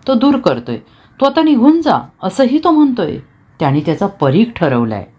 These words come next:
प्रेक्षक निनादच्या point of व्ह्यूने गोष्ट बघतायत, पण आपण निनादसारखे तितके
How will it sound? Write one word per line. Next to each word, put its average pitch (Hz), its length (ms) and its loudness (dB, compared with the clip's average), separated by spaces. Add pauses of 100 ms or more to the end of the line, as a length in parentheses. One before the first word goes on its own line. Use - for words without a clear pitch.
(920)
प्रेक्षक 294 480 0
निनादच्या 240 540 4
point 220 180 0
of 262 80 0
व्ह्यूने 254 640 0 (220)
गोष्ट 185 240 -2
बघतायत, 165 540 -4
पण 185 220 -8
आपण 196 220 2
निनादसारखे 202 680 0
तितके 180 480 -2